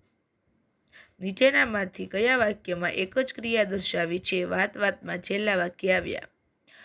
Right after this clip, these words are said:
થાપ આપવી રૂઢિપ્રયોગનો અર્થ શું થાય? છેતરવું. જયદીપે ડઝન કેળા ખરીદ્યા, વાક્યમાં કયું પદ વિશેષણ છે? ડઝન.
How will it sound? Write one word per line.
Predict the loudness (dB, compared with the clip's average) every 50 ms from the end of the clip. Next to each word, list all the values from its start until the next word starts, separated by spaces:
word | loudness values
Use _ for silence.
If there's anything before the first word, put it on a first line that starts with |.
| -20 -20 _ _ _
થાપ | -4 2 2 2 4 4 2
આપવી | 0 0 0 -2 -2 -2 0 2
રૂઢિપ્રયોગનો | 2 0 0 -2 -2 0 -2 0 0 -2 -2
અર્થ | 2 2 2 2 2 -2
શું | -6 -4 -4 -4 -2
થાય? | -2 -2 -2 0
છેતરવું. | -2 -2 -2 -2 -4 -4 -6 -6 -6 -8 -10 -12 -16 -20 _ _ _ _ _ _ _ _ _ _ _ _ _ _ _ _ _ _ _ _ _ _ _ _ _ -20 -20 _ _ _ -6
જયદીપે | 0 2 2 4 4 2 -2 -2 0 0 2
ડઝન | 2 2 2 2 4 2 2 2 0
કેળા | 4 6 6 6 6
ખરીદ્યા, | 4 0 -4 -6 -6 -4 -2 0 0 0
વાક્યમાં | 2 0 -2 -2 -6 -8 -8 -6 -6 -6
કયું | -4 -4 -4 -4 -4 -6
પદ | -4 -4 -4 -4 -2
વિશેષણ | -2 -2 -2 0 0 -2 -2 -2 -2 -4 -4
છે? | -2 -2 0 0
ડઝન. | 2 2 0 0 0 0 -2 -2 -2